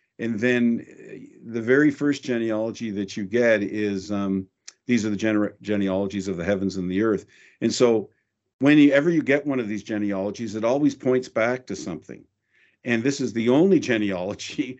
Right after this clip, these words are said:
<laughs> where you have non-human participants. Uh, these are the genealogies of the hev-, heavens and the earth. And so, uh, what I think is happening there is simply,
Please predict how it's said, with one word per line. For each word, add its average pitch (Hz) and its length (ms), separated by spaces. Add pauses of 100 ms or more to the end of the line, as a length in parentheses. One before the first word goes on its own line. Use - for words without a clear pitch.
<laughs> - 100
where 123 120
you 113 80
have 107 260
non-human 120 720
participants. - 840 (180)
Uh, 95 200 (260)
these 110 180
are 107 40
the 104 40
genealogies 104 680
of 87 100
the 80 40
hev-, 101 200
heavens 98 280
and 92 100
the 110 60
earth. 139 180 (460)
And 127 220
so, 120 380 (280)
uh, - 180
what 135 200
I 127 100
think 143 240
is 101 140
happening 113 540
there 87 300
is 101 140
simply, 110 520